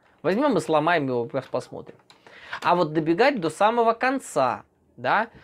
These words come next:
до n, соответственно, не включительно, до n минус один включительно. Ну и бежим вперед, вправо. У меня соревнование,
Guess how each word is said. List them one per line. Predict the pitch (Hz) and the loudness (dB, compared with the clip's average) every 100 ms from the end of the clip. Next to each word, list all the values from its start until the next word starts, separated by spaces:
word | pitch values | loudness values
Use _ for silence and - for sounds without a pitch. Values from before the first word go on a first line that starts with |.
| - - | -20 -12
до | 139 160 175 - | 0 2 2 2
n, | 208 254 277 269 262 - _ | 2 4 4 2 -2 -12 _
соответственно, | - 160 170 170 160 | -12 -6 -6 -4 -4
не | |
включительно, | 160 165 151 151 123 | -2 -4 -6 -6 -2
до | 135 | 2
n | 196 180 | 2 2
минус | 139 - | -2 -4
один | 127 143 | -4 -4
включительно. | - 123 - 104 139 | -6 -10 -8 -10 -8
Ну | 196 262 | -4 0
и | 170 190 175 - - | 0 0 -2 -6 -16
бежим | 139 123 170 | -8 -4 -4
вперед, | - _ 139 127 82 - | -4 _ -2 -2 -4 -10
вправо. | - 117 98 - _ _ _ _ _ _ _ _ _ _ _ - - - - - - _ _ | -4 -4 -4 -12 _ _ _ _ _ _ _ _ _ _ _ -20 -20 -20 -20 -20 -20 _ _
У | 156 | 0
меня | 156 156 208 247 220 | 2 2 2 2 0
соревнование, | - 170 160 147 147 156 202 202 120 92 | -4 -2 0 0 0 2 2 0 -8 -12